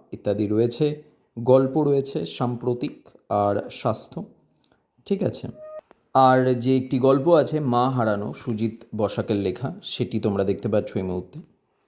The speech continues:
আর বিশ্ব সাহিত্যের সেরা ভৌতিক গল্পের বিভাগে এবার রয়েছে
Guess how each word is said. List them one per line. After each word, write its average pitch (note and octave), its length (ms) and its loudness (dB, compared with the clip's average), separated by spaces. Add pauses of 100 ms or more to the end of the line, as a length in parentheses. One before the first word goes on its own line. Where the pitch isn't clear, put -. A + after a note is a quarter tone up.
(580)
আর A2 480 4
বিশ্ব D#3 880 2
সাহিত্যের B2+ 540 0
সেরা B2+ 300 0
ভৌতিক B2 460 0
গল্পের A#2+ 340 4
বিভাগে A2+ 440 0
এবার A2 240 2
রয়েছে G#2+ 680 0